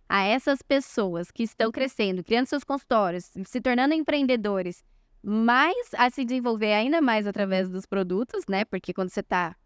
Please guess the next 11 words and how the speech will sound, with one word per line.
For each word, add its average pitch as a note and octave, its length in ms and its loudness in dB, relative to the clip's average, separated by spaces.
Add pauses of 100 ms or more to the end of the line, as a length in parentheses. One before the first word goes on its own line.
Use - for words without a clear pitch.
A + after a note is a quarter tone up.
(100)
bem, F#3 360 0
tá F3 120 -4
empoderada, F3+ 800 -2 (140)
tá F#3+ 160 0
com - 80 -8
a F#3+ 40 -2
autoestima F#3+ 500 -2
lá F#3 200 -2
em F#3+ 160 -4
dia, A3+ 300 0
você G3+ 500 -4